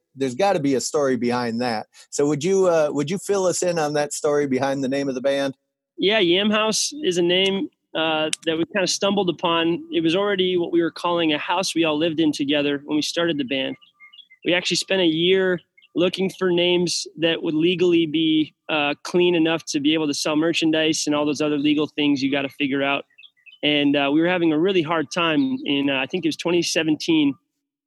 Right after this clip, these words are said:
Speaker 2: trying to find a name that hadn't already been, uh, picked up by whether it's a clothing merchandise or a band, or basically everything's already been done. So we were kind of hitting our heads against the wall, and somebody, a friend of ours, suggested, "Why don't you just call it the Yam Haus or Yam Haus?"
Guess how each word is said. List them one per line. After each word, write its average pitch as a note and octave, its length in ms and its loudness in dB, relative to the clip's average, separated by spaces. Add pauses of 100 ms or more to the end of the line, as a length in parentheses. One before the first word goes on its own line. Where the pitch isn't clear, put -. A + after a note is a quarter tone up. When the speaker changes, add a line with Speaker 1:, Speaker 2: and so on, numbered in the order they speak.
(140)
Speaker 2:
trying E3+ 260 0
to E3+ 100 0
find E3 300 0
a D3+ 60 4
name D#3+ 560 2
that D3 240 0 (120)
hadn't E3 280 0
already D#3+ 260 0
been, D3+ 460 0 (260)
uh, C#3+ 160 -2
picked F#3 240 -4
up F3 160 -2
by C#3+ 400 -2 (120)
whether D#3 260 -2
it's C#3+ 200 -6
a C#3+ 60 -4
clothing F3+ 400 0
merchandise E3 720 0
or C3+ 280 -2 (140)
a C#3+ 80 -8
band, E3+ 480 2
or C#3 180 0 (360)
basically F3+ 440 2
everything's F3 380 2
already D#3+ 240 2
been D3 240 2
done. C3+ 420 0
So D3 220 -2
we E3 100 4
were E3 80 2
kind F#3+ 280 0
of C#3+ 180 -4 (460)
hitting G3 180 2
our F3 80 2
heads F3 200 0
against E3+ 220 0
the D#3+ 100 0
wall, D#3+ 260 2
and D3+ 120 2
somebody, G3 420 0
a D#3 60 0
friend F#3+ 220 -2
of F3 80 -4
ours, E3 240 0
suggested, D3+ 600 -2
"Why C#3+ 100 0
don't E3 100 -2
you D#3+ 80 2
just D#3+ 160 -2
call D#3 160 0
it D3+ 80 -4
the D3 80 -2
Yam E3+ 280 0
Haus B2+ 440 -6
or C#3+ 80 -2
Yam E3+ 280 0
Haus?" C3+ 480 -4